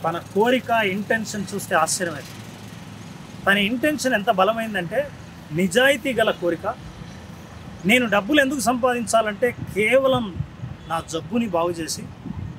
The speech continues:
ఆపరేషన్కి అయ్యే ఖర్చును మాత్రం సంపాదించి, ఆ తర్వాత నేను ఐఏఎస్ ఆఫీసర్గా తల్లిదండ్రుల ముందు నిలబడాలని" చాలా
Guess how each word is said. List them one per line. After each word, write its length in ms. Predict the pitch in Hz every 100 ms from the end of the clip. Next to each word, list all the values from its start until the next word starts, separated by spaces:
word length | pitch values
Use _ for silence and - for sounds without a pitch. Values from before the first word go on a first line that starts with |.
| -
ఆపరేషన్కి 640 | 160 220 285 285 233 254 233
అయ్యే 200 | 214 202 - 196
ఖర్చును 420 | 202 - 277 269
మాత్రం 440 | 226 202 - 214
సంపాదించి, 600 | 180 180 190 180 175 180
ఆ 80 | 165
తర్వాత 360 | 160 160 208 208
నేను 220 | 196 170
ఐఏఎస్ 460 | 139 160 196 190 -
ఆఫీసర్గా 600 | 165 180 160 165 156 143 - - -
తల్లిదండ్రుల 420 | 160 190 190 185
ముందు 180 | 170 160
నిలబడాలని" 540 | 151 139 160 165 151 135 -
చాలా 160 | 156